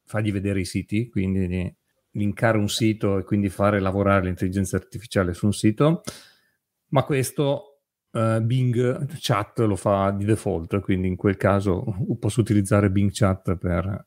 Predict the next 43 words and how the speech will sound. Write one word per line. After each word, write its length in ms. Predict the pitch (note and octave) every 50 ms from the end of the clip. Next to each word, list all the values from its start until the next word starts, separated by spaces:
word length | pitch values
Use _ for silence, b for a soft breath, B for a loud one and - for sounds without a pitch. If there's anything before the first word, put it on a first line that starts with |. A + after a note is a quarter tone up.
| _ _ -
eh, 220 | G#2 G2 G2+ - - - _ _ _ _ _ _ _
questo 300 | _ - A2 - - A2
scopo. 400 | F#2+ - - F#2+ E2 - - - b b b b b _
L'altra 320 | - C3 C#3 C3 - C3
cosa 360 | - - D3 C#3 B2 G#2+ G#2+
che 100 | - -
mi 120 | A#2 A2 G#2+
piaceva 400 | - A2+ A2 - C3 A2+ A2 A2
tantissimo 720 | G#2+ A#2+ A2+ A2 - C3+ A#2+ G#2 - - G2+ F#2+ F#2+ G2 -
era, 580 | - A2 G#2+ G#2+ G#2 G2+ F#2+ G2 - - _ _
eh, 540 | _ A#2+ A2+ G#2+ G#3 - B3+ G#3+ D3+ B2+ - _ _ _ _ _ - _ _ _
YouTube, 580 | - D3+ A#2+ A#2 A2 - A#2+ A#2 A2 G2 A2 G#2+
poter 720 | - A#2 - - A2 G#2+ G#2 G2 G2+ F#2 F#2+ - - _ _ - E3
fare 540 | - - - A2 G#2+ G#2 G2 F#2 F2+ - - _
il 300 | G2+ G2 G2+ G2+ G2+ F#2+
sommario 800 | - - - G#2 G2 G2 G2+ G2+ G2 G2 F#2+ F2 F2 F2+ F#2 B B B B B B B B B B B
su, 560 | _ - - - G#2+ G2+ G2 G2 G2 G2 F#2+ F#2
su 160 | - - G#2+
YouTube 760 | F#2+ F#2+ F#2+ - C#3 D3 C3+ - D3+ D#3+ D#3 D#3+ C#3+ - -
e, 240 | A#2+ G#2+ G#2 G#2+ -
e 100 | - A2 -
quindi 300 | - A2+ G#2 G#2 G#2 G2+
avere, 400 | G2 F#2+ G#2 G#2 G2+ G2 G2+ G2
oh, 520 | G2 G2 F#2+ F#2+ F#2+ F#2+ F#2+ F#2+ G2 G2 F2+
delle 180 | G2 G2 G2
brevi 200 | F#2 G#2 G#2+ G#2+
informazioni 640 | G2+ F#2+ - G#2 F#2+ G2 G2 - - A#2 G#2+ G2+ G2+
sul 200 | F#2 - - F#2+
video 300 | F#2 G2+ G#2 G2+ G2 G2+
per 140 | F2+ - F#2+
vedere 380 | F#2 G2 F#2+ G#2+ G#2+ G2+ F#2+ F#2
se 180 | - - A#2
ne 80 | A2 G#2
vale 220 | G2+ G#2 G#2+ A2
la 140 | G#2 G2+ G2
pena 380 | - A#2 A2+ A2 G#2 G2+ F#2+ F#2+
o 140 | G2+ G#2 G2+
qual 200 | - A2 A2 A#2
è 100 | A2+ G#2+
quella 220 | - G#2 G#2 F#2+
parte 360 | - A2+ G#2 G2+ G2+ - G#2+
di 80 | F2+ F#2+
video 440 | F#2+ G#2+ G2+ G2 G2+ F#2+ F#2 -